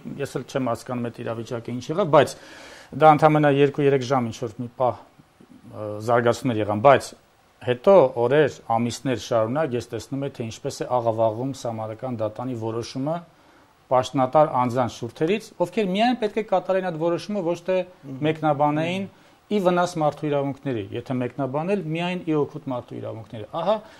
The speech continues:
Speaker 1: նման դեպքեր քանի որ շատ է եղել, այս նիհիլիստական մոտեցումը կա, և դրա համար շատ կարևոր է ճիշտ և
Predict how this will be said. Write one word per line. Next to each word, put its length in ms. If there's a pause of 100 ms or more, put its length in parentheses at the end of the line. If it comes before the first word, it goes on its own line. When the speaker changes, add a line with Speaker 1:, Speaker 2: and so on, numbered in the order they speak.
(180)
Speaker 1:
նման 300
դեպքեր 300
քանի 240
որ 100
շատ 240
է 80
եղել, 300 (320)
այս 220
նիհիլիստական 640
մոտեցումը 500
կա, 160
և 180
դրա 140
համար 160
շատ 200
կարևոր 460
է 100
ճիշտ 440 (420)
և 240